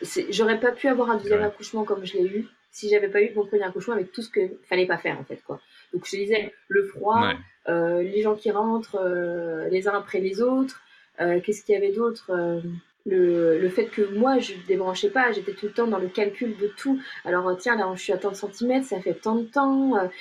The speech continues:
Speaker 1: il faudrait que j'essaye de ça, ça, j'avais lu ça. Enfin, tu vois, j'étais dans la réflexion. J'étais mon, là, pour le coup, mon cortex, euh, mon néocortex, il était pas débranché, il était hyper actif, quoi. C'était lui qui
Speaker 2: Mhm.
Speaker 1: réfléchissait à tout. Comment veux-tu que le, le, que le, le, le cerveau primitif,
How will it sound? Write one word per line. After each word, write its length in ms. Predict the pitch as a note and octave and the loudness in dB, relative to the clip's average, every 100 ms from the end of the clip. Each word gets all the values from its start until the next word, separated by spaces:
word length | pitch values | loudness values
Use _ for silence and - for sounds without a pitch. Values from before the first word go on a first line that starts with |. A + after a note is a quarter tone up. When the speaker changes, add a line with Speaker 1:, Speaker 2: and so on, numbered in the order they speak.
| - - | -10 -4
Speaker 1:
il 80 | G#3+ | -2
faudrait 220 | A3+ G#3+ | 2 2
que 60 | |
j'essaye 300 | G#3+ G3+ F#3+ | 2 0 -2
de 180 | - G3+ | -2 -2
ça, 380 | G3+ C#4 C4 C4 | -2 0 2 2
ça, 160 | C4 A3 | 2 2
j'avais 240 | G3+ F#3 | 2 0
lu 160 | F#3 G3+ | -2 -4
ça. 280 | - C4+ C4 | -2 0 0
Enfin, 100 | G3+ | -2
tu 120 | A#3 | 0
vois, 40 | |
j'étais 200 | A3 G#3 | 2 0
dans 120 | F3+ F3+ | -2 -2
la 120 | F#3 | -2
réflexion. 600 | G3 G3 A3 - D4 C4+ - - _ | -2 -2 -2 -2 -6 -8 -10 -20 _
J'étais 220 | - - F#3+ | -6 0 0
mon, 280 | F#3+ F#3 | 0 -2
là, 160 | F3+ B3+ | 0 0
pour 160 | - G3 | 0 -2
le 60 | |
coup, 180 | G3 D4 | -2 0
mon 100 | A3+ | 0
cortex, 520 | G3+ G3+ - A3 - | 0 -4 -2 -2 0
euh, 260 | F3+ F3 F3 | -2 0 0
mon 140 | F#3+ | -2
néocortex, 580 | G3+ G3 G3+ - - - - | -2 0 -2 -2 -4 -6 -2
il 80 | F3+ | 0
était 180 | E3+ | 2
pas 140 | E3 F#3 | 2 2
débranché, 380 | G3+ A#3 A#3 C#4+ | 2 2 2 2
il 80 | |
était 200 | F#3+ - - | 2 -2 -4
hyper 320 | B3 A3+ B3 B3+ | -4 0 2 2
actif, 400 | C4 - C#4 - | 0 0 -2 0
quoi. 180 | F#3+ - - - | -4 -4 -14 -6
C'était 240 | - A3 G#3+ | -4 2 4
lui 140 | B3+ | 4
qui 120 | C4 | 2
Speaker 2:
Mhm. 60 | G#3+ | 2
Speaker 1:
réfléchissait 460 | G#3+ A3 G#3+ - G3+ | 2 -2 -4 0 0
à 80 | |
tout. 200 | G3+ D4 | 0 -4
Comment 240 | - G#3 G#3+ | 0 0 2
veux-tu 300 | A3 C#4 C4+ | 0 0 -2
que 100 | - | 0
le, 160 | F3 F3 | 2 2
le, 320 | E3 E3 E3 - - _ | 2 2 0 -8 -20 _
que 80 | - | -4
le, 280 | E3+ E3+ E3 | 0 2 2
le, 220 | E3+ E3 | 2 0
le 100 | E3+ | -2
cerveau 500 | F3 G3 F3+ F#3 G#3 | -2 0 0 2 2
primitif, 580 | F#3+ - G3 G3+ D4+ D#4+ | 2 0 -4 -2 -2 -2